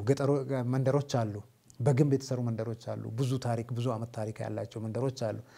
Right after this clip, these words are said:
እነዛ መንደሮች በምንድን ነው በማን የተሰራ ብለህ ብትጠይቃቸው ማጆሪቲው ህዝብ በሀረር ላይ የተሰራ ይልሃል። ዛሬ ሀረር ላይ የት ነው ያለው ብለን ብንጠብቅ፣ ብንጠይቅ አናገኝም። ግን ታሪክ ላይ ዋናው እርግጠኛ ሆነን የምናወራው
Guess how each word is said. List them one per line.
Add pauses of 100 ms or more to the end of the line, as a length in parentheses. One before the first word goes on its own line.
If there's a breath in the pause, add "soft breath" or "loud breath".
(300 loud breath)
እነዛ
መንደሮች
በምንድን
ነው
በማን
የተሰራ
ብለህ
ብትጠይቃቸው (300 loud breath)
ማጆሪቲው
ህዝብ
በሀረር
ላይ
የተሰራ
ይልሃል። (800 soft breath)
ዛሬ
ሀረር
ላይ
የት
ነው
ያለው
ብለን
ብንጠብቅ፣ (120)
ብንጠይቅ
አናገኝም። (340 loud breath)
ግን
ታሪክ
ላይ (320)
ዋናው
እርግጠኛ
ሆነን
የምናወራው